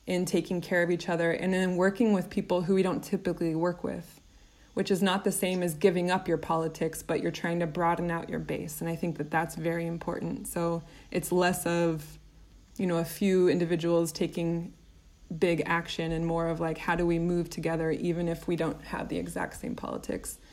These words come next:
So there's a broad base of people mobilizing to defend the election, and not because we think electoral politics are gonna bring us liberation, but because we know it's a big opportunity, like you said, right? The crisis around our election and what's happening,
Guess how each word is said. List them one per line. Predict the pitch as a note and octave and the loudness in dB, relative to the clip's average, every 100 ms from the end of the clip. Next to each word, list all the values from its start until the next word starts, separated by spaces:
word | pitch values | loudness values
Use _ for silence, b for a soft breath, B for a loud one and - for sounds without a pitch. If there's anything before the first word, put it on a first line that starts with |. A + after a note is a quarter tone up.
| B B B | B B B
So | - | 0
there's | F#3+ G3+ A3 | 6 8 6
a | |
broad | G#3 A#3+ A3 | 6 4 4
base | A#3 C4 - | 4 4 2
of | |
people | - G3 F3+ F3+ F3 | -2 -2 0 2 2
mobilizing | F3+ F3 F3+ F3 F3 F3+ F3 F3 F3 - | 2 0 0 0 0 0 0 0 -2 -6
to | - F3+ F3 | -2 0 2
defend | E3+ F#3 F3+ F3 | 0 0 0 0
the | |
election, | F3 E3+ E3 - - F3 - B B B B B | 0 0 -4 -6 -6 -6 -12 B B B B B
and | - F3 F3 F3 | -6 -2 0 -2
not | - F#3 F3+ | 0 0 2
because | F#3+ - F3 E3+ | 2 2 2 4
we | F3 | 0
think | E3+ F3 E3+ - - - - | 0 -2 -4 -10 -20 -12 -2
electoral | F3+ E3+ - F#3 F3 | 0 0 2 2 2
politics | F3+ F3 F3 - F3+ - | 0 0 0 -2 -6 -4
are | D#3+ | -2
gonna | F3 E3+ E3+ E3+ - - - _ _ _ - - | 0 0 -2 -4 -12 -20 -20 _ _ _ -12 4
bring | A3 G#3+ | 8 8
us | G3+ G3+ | 8 6
liberation, | G3 F#3+ G3 A3 - B3 | 4 6 8 6 6 6
but | F#3+ - | 6 4
because | F3 G3+ F3 | 0 0 0
we | F#3 | 0
know | F3+ | 0
it's | F3 F3 | 0 -2
a | |
big | E3+ F3+ F#3 F3 - - | 0 2 2 0 -4 -6
opportunity, | - E3+ F3 - G3 F#3+ G#3 A#3 | 0 0 0 0 0 2 2 2
like | G3 G3 | 0 -2
you | G3+ | -4
said, | - G3+ G#3+ G#3+ | -2 0 0 0
right? | G3 G#3 | -2 -2
The | F3+ | -4
crisis | - - F#3+ G#3 G#3+ A3 | 0 4 4 6 4 6
around | G3 G3 G3 G3 | 6 4 2 2
our | F#3+ | 2
election | F#3+ F#3+ F#3+ - G3 | 2 2 0 -2 -2
and | F#3 F3 | 0 -2
what's | F3+ - - | -2 -4 -6
happening, | G3 F#3 G3+ G3+ G3+ | -4 -2 0 2 0